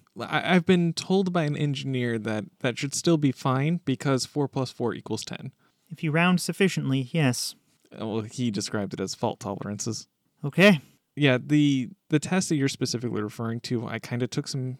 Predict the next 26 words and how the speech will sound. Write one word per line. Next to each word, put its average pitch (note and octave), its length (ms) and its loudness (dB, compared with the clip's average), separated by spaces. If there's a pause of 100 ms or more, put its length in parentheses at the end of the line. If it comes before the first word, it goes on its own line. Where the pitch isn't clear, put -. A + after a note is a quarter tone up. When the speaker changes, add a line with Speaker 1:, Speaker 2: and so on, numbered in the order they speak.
Speaker 1:
issue C3+ 280 0
with, C3+ 400 0 (240)
partially A#2 340 0
because, A2 760 -2
I - 60 -8
mean, - 240 -8
yeah, B2+ 120 -4
of - 180 -8
course - 380 -2
most G#2+ 200 -4
people - 260 -8
aren't - 200 -10
engineers, B2+ 480 -10
but C#3 160 -2
that's C#3 180 2
not B2 180 2
really B2 160 4
what A#2+ 120 0
the G#2+ 60 -6
test A#2 260 -6
is - 40 -12
trying - 180 -4
Speaker 2:
No. - 80 4
Speaker 1:
to - 60 -10
go A2 120 -4
for. - 260 -8